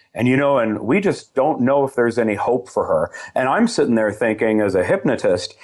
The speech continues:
I'm like, "Gosh, I hope you're not telling this to that girl,"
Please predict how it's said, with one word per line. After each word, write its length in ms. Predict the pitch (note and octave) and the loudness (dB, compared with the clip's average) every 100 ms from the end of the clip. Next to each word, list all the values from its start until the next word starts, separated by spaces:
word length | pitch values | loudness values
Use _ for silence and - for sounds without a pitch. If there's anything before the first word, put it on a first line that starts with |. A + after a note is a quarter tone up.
| - - | -20 -4
I'm 100 | B2 | 0
like, 240 | B2 G2 | 2 0
"Gosh, 380 | E2+ C#3 C3 - | 0 0 0 0
I 80 | A2 | -2
hope 240 | G#2+ F#3 | 0 0
you're 80 | C3+ | 0
not 180 | A2+ F#2+ | 0 -2
telling 380 | - C3 G2 F2 | -2 0 0 2
this 240 | E3+ - | 0 0
to 120 | - G2+ | -2 -2
that 260 | E2+ - | -2 -4
girl," 420 | G2 E2+ F#2 C#3+ | -2 0 0 -2